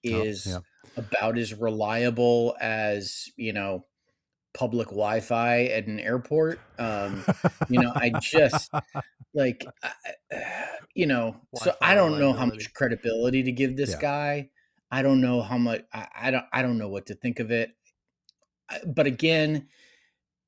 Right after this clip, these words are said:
Speaker 2: thinking in terms of impact,
Speaker 1: Yeah, big
Speaker 2: it's
Speaker 1: political
Speaker 2: a
Speaker 1: news and zero news on anybody's, who cares, right?
Speaker 2: Yeah, except it continues to be like the C N N town hall.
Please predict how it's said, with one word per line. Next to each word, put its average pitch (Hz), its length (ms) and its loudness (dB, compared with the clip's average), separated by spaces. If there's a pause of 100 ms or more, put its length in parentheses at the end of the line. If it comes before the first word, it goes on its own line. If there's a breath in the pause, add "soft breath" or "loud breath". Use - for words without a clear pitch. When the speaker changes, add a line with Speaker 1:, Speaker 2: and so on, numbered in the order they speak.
(160)
Speaker 2:
thinking 160 540 -2
in 147 120 4
terms 139 320 4
of 107 200 -4
impact, 101 760 -4 (580)
Speaker 1:
Yeah, 92 160 -4
big 101 260 -4
Speaker 2:
it's - 0 -
Speaker 1:
political 107 420 2
Speaker 2:
a - 0 -
Speaker 1:
news 87 320 -4
and 80 220 -6
zero 87 280 -2
news 82 320 -6
on 80 160 -6
anybody's, 80 560 -10 (140)
who 92 100 -10
cares, 85 420 -10 (340)
right? 87 260 -16
Speaker 2:
Yeah, 175 560 -2
except 160 1000 -2 (560)
it 139 380 0
continues 135 840 0
to 180 100 -6
be 113 280 -4
like 107 360 -2
the 143 80 -6
C 135 240 -2
N 120 120 0
N 110 140 -4
town 98 300 -6
hall. 92 480 -12